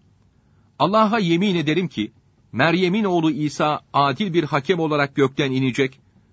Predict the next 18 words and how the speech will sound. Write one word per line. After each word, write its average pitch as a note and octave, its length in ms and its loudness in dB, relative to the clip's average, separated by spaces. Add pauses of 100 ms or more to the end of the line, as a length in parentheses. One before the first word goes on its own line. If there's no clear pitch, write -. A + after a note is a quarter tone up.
(100)
haçı C#3+ 320 -2
kıracak, C3 500 0 (440)
Hristiyanlığı D3 640 2
kaldıracak, B2 680 -2 (540)
domuzu D#3 360 2
öldürecek, B2 680 0 (480)
domuz D#3+ 300 2
etini C#3+ 300 -2
yasaklayacak, B2 760 -2 (480)
İslam'dan E3 580 -2
başka E3 280 -2
şeyi D3 260 0
yasaklayacaktır. A#2+ 920 -2 (2000)
İsa C#3 380 2
gökten D3+ 400 2
inmedikçe D3 540 0
kıyamet C3 460 0
kopmaz. F#2 520 -6